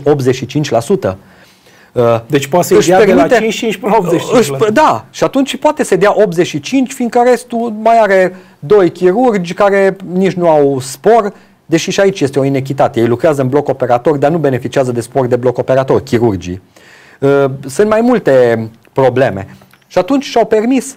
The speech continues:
Speaker 1: să dea, uh, spor și a ajuns, uh, medic de la A T I, de la un spital orășenesc, care vine la ora opt, uh,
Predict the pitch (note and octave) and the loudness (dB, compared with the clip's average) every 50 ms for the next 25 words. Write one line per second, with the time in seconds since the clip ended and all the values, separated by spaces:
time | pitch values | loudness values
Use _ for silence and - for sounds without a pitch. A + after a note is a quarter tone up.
0 | _ _ _ _ - E3+ D#3+ D#3 E3 B2+ F#2+ - - _ _ _ _ _ - C#3 | _ _ _ _ -2 -2 0 2 2 0 0 -2 -10 _ _ _ _ _ 2 2
1 | C#3 C#3 C3+ C3 B2+ B2+ B2+ B2+ - - - - - D#3+ G#3 A#3+ A3+ - - G#3 | 4 4 4 4 4 2 2 -2 -4 -16 -18 -4 0 2 2 2 0 -2 0 2
2 | F3 F3 F3+ F#3 F3+ A3 A3+ G3 - - E3+ E3 D#3 D3 C#3+ D#3+ C3 D#3+ F3+ G#3+ | 4 4 4 2 2 0 -2 -4 -4 -2 0 0 0 0 -2 -6 -4 -2 0 0
3 | G#3 E3+ E3+ E3+ D3 C#3 D#3 D#3 D3+ C#3+ C#3+ C#3 C#3 C3+ - - - _ _ _ | 2 0 0 -4 0 0 0 2 2 2 2 2 0 -2 -4 -10 -20 _ _ _
4 | _ _ _ D3+ D#3+ D#3+ - E3+ E3+ E3 B2+ C3 C3 C3 C3 C3+ B2+ C3+ - - | _ _ _ -2 -2 0 0 0 0 2 2 2 2 2 0 -2 -6 -8 -8 -12
5 | C3+ C3 G3+ E3+ D#3+ C#3+ C3 B2+ A#2+ A#2 - - A2+ G2 G2 A#2 E3+ G#3 G3+ - | -8 -2 0 2 2 2 2 2 0 -2 -2 -2 -4 -2 0 0 -2 -2 -4 -10
6 | - - _ _ _ _ _ _ _ _ _ _ G3+ G3 F#3 E3+ D#3 C#3 B2 C#3 | -20 -20 _ _ _ _ _ _ _ _ _ _ 2 2 4 4 2 2 0 0
7 | F#3 F#3+ E3+ D3 C#3 C3 B2 A#2 C3 C#3 D3 D3 C3+ B2+ A2+ A2 G#2+ G#2 - - | 0 0 2 2 2 2 2 2 2 2 4 2 2 4 4 4 2 0 -2 -8
8 | _ - F3+ F3+ D3+ - - - - - _ _ _ _ _ _ _ _ _ _ | _ 0 2 2 2 0 -4 -18 -20 -20 _ _ _ _ _ _ _ _ _ _
9 | C#3 C3+ C3 C3 | 0 0 2 2